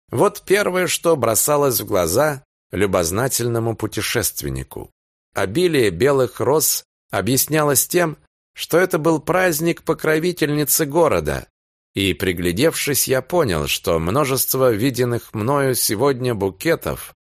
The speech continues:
оказалось у подножия её статуи. Предстояла большая праздничная служба, и доверительно было сообщено, что главный викарий округа приедет специально, чтобы произнести хвалу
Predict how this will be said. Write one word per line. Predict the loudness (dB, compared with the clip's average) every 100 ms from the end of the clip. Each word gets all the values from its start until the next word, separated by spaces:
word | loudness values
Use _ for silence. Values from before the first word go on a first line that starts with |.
| _ -10
оказалось | -4 -2 2 4 4 2 -2
у | -4
подножия | -2 0 0 0 0 2 2 2 0 -4
её | -4 0 0
статуи. | 0 -2 -2 -4 -6 -8 -8 -14 _ _ _ _ _ -8
Предстояла | -4 -2 0 2 2 2
большая | 2 0 0 0 2 2
праздничная | 0 -2 -2 -2 -2 -4 -4 -2 -2
служба, | -2 0 0 -2 -8 -10 _ _ -6
и | -2
доверительно | 0 2 2 2 0 0 0
было | 2 2 4
сообщено, | 2 2 0 0 -2 0 0 0 0
что | -2 -2 0
главный | 2 2 2 0
викарий | 0 -2 0 2 2 -2 -2
округа | 2 2 2 0 2 0 0 -6 _ -20 _ -6
приедет | -2 2 2 2 0
специально, | -2 0 0 2 2 0 0 -4 -6 _
чтобы | -12 -2 0 0
произнести | 2 2 2 0 -2 -2 -4
хвалу | -4 -2 -2 0 0 -2